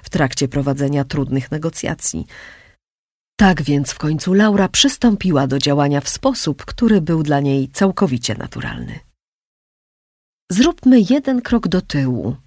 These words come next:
zaproponowała. „Na podstawie jakich danych opierają państwo swoje wyliczenia?” „A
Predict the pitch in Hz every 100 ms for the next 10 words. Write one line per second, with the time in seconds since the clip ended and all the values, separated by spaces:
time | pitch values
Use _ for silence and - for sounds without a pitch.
0 | _ 151 151 143 127 131 127 123 117 117
1 | - - - _ _ _ _ 185 - 190
2 | - 220 233 240 254 - 226 180 175 139
3 | 135 - - 160 147 143 135 135 135 -
4 | 143 - 147 143 135 139 135 - 127 123
5 | 135 - _ _ _ _ _ _ _ _
6 | _ _ _ 190 196